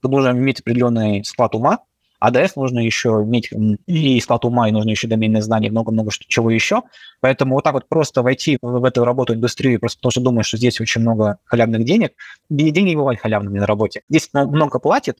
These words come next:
и я могу, несмотря на то, что мне это неинтересно, но я могу просто на этой работе работать и хорошо зарабатывать, и развиваться, я очень-очень сильно сомневаюсь. Скорее нет, чем да. И в I T, в I T тяжело, поэтому в D S стоит вкладываться только если ты понимаешь, что тебе очень интересно,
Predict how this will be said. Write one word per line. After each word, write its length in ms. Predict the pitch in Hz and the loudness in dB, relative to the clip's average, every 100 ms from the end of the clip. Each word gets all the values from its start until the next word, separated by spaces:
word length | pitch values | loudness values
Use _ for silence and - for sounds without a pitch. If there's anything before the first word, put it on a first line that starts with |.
| _ | _
и 80 | 147 | -2
я 280 | 143 147 147 | 0 0 0
могу, 280 | 143 143 120 | 0 -2 -4
несмотря 320 | 110 131 127 | -4 0 0
на 40 | |
то, 100 | 127 | 0
что 140 | 120 117 | -4 -4
мне 80 | |
это 120 | 110 117 | -4 0
неинтересно, 560 | 120 120 123 107 - | 0 2 0 0 0
но 40 | 120 | 0
я 80 | |
могу 140 | 123 120 | 0 0
просто 420 | 120 - 110 107 | -2 0 0 0
на 80 | 113 | 0
этой 120 | 120 | 0
работе 280 | 120 117 120 | -2 0 0
работать 400 | 113 110 107 - - - - | 0 -2 -6 -14 -20 -20 0
и 320 | 120 113 107 | 2 4 0
хорошо 280 | - 117 120 | 0 0 2
зарабатывать, 400 | 117 120 113 110 | 2 0 0 -2
и 20 | |
развиваться, 480 | 110 117 208 - - - | 0 2 0 -2 -10 -2
я 240 | 139 185 160 | 0 0 -2
очень-очень 500 | 147 139 135 135 117 | -4 -4 -2 -2 -2
сильно 260 | 139 131 | 0 -2
сомневаюсь. 560 | 113 110 101 90 - - _ | -2 -2 -2 -4 -12 -20 _
Скорее 280 | - 143 147 | -2 0 2
нет, 120 | 160 | 0
чем 220 | - 131 | -2 0
да. 160 | 104 95 _ _ _ | -2 -4 _ _ _
И 360 | 139 131 123 | 2 2 2
в 80 | 113 | 0
I 100 | 135 | -2
T, 160 | - 202 | -2 -4
в 60 | 143 | -2
I 80 | 135 | -2
T 100 | 185 | 0
тяжело, 320 | 156 143 120 | 0 0 0
поэтому 340 | 120 120 127 120 | 0 -2 -4 -4
в 100 | 127 | 0
D 80 | 143 | 2
S 240 | 254 - _ | 0 -4 _
стоит 280 | - 143 | -2 -2
вкладываться 440 | - 160 180 143 - | 0 0 0 -4 -6
только 220 | 123 - | -4 -2
если 280 | 113 131 113 | 0 0 -2
ты 120 | - | -2
понимаешь, 420 | - 120 120 113 | 0 2 2 2
что 160 | - - | -2 -4
тебе 120 | 120 | -2
очень 240 | - - 117 | -2 -2 0
интересно, 500 | 123 185 247 190 | 0 0 -2 -6